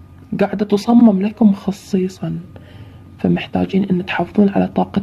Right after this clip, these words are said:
التراب اللي تدخلون فيها شهر فبراير، طاقة هادئة مستقرة واثقة،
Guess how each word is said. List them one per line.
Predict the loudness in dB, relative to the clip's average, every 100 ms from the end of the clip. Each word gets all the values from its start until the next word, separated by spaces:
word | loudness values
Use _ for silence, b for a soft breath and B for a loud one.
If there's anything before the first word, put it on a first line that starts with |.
| -6
التراب | -6 -2 -2 -2 -4 -4 -2
اللي | -2
تدخلون | -2 -2 2 4
فيها | 2 0
شهر | 0 -2 -4
فبراير، | -4 -6 -4 -2 -2 -2 B B B -4
طاقة | 0 0 -2
هادئة | -8 -2 0 0 2
مستقرة | 2 2 -6 -12 -4 -2 0
واثقة، | 0 0 -2 -4 -8 -2 -4